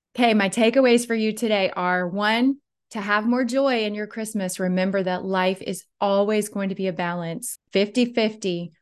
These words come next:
positive and negative experiences and emotions. And that is the way it's supposed to be. Two, don't let your past dictate your Christmas experience this year.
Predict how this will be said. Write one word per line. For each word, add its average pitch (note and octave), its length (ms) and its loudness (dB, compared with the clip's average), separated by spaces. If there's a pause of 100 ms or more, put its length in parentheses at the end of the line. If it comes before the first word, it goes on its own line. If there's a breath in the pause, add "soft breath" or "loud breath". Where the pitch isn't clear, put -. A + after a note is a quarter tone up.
(120)
positive G#3+ 560 0
and G3 220 -2
negative G3 440 0
experiences A3 840 -2
and G3 180 -4
emotions. E3 720 -6 (240)
And F#3 180 -2
that F3+ 180 2
is G3+ 120 0
the A3 120 0
way G#3 160 0
it's G#3 100 -6
supposed F#3+ 400 -2
to G#3 60 -4
be. E3+ 280 -4 (360)
Two, B3+ 480 4 (240)
don't B3 340 4
let A3+ 240 2
your A3 140 -4
past F#3+ 500 -6 (240)
dictate G#3 580 -2
your F3 200 -2
Christmas A3+ 520 -2
experience G#3 760 -4
this F#3 440 -2
year. F3 440 -2